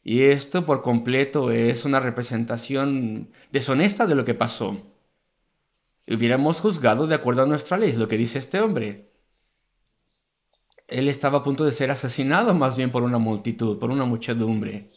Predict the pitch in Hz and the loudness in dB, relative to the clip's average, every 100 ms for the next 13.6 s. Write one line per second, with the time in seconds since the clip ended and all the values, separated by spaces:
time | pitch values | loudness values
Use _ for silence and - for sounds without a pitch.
0 | _ _ _ _ - 120 135 147 160 147 | _ _ _ _ -4 2 2 2 0 0
1 | 143 165 160 120 110 120 107 98 90 - | 2 2 0 -2 -2 -6 -8 -8 -12 -16
2 | _ _ _ _ _ _ _ _ _ _ | _ _ _ _ _ _ _ _ _ _
3 | _ _ 104 120 120 - 110 117 143 156 | _ _ -2 0 -2 -4 0 2 0 -2
4 | - - _ _ _ _ _ _ _ - | -12 -18 _ _ _ _ _ _ _ -6
5 | 113 127 135 - 131 127 139 139 220 214 | -6 -4 -6 2 2 2 0 0 2 2
6 | 107 - - 120 120 131 139 180 190 107 | 0 -6 -8 -4 -2 0 0 0 0 -4
7 | - _ _ _ _ _ - 117 123 123 | -12 _ _ _ _ _ -2 0 2 2
8 | 131 131 113 117 139 214 226 123 101 - | 0 -2 0 0 2 0 0 -4 -6 -4
9 | 113 120 131 220 226 120 101 - - _ | -2 -2 0 -2 0 -4 -4 -14 -20 _
10 | 123 131 127 135 127 135 151 156 160 156 | 2 2 2 0 2 4 4 4 4 4
11 | 165 147 147 151 156 139 135 131 143 147 | 2 2 2 2 4 4 2 2 -2 -2
12 | 127 123 147 180 202 143 127 127 - 143 | -4 2 2 4 2 2 0 -2 0 0
13 | 156 156 123 147 135 | 0 -4 0 2 2